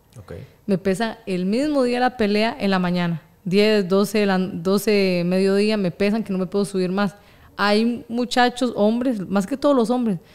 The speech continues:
Speaker 2: se suben hasta veinte libras. Y yo digo, "Wow".
Speaker 1: Sí.
Speaker 2: Es porque se deshidratan tanto que al final, di, toman agua, el cuerpo está como una esponja, suben un montón. Di, no es beneficioso al día de la pelea porque están muy pesados,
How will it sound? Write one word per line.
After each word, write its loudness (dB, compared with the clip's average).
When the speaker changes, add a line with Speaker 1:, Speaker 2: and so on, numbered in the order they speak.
Speaker 2:
se -12
suben -2
hasta -4
veinte 0
libras. 6
Y 6
yo 10
digo, 6
"Wow". 0
Speaker 1:
Sí. -16
Speaker 2:
Es 0
porque 0
se -2
deshidratan 2
tanto 2
que -2
al 2
final, 2
di, 0
toman 0
agua, 0
el -6
cuerpo -2
está 0
como 0
una -2
esponja, -2
suben 0
un -6
montón. -2
Di, -2
no 2
es 4
beneficioso 2
al 2
día 2
de 0
la 0
pelea 0
porque -2
están -2
muy 0
pesados, 2